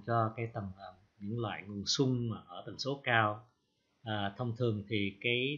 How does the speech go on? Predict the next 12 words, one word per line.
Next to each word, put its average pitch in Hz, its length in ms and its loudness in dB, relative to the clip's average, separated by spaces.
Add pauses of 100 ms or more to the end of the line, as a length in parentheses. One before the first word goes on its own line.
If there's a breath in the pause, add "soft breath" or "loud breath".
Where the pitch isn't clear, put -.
độ 95 240 -4
bảo 101 240 0
hòa 110 340 4
của 101 100 -10
nó, 117 360 -2
tức 127 160 -10
có 120 280 -4
nghĩa 101 160 -6
là 98 320 -10
cái 110 180 -6
điểm, 107 520 -8
à, 98 480 -6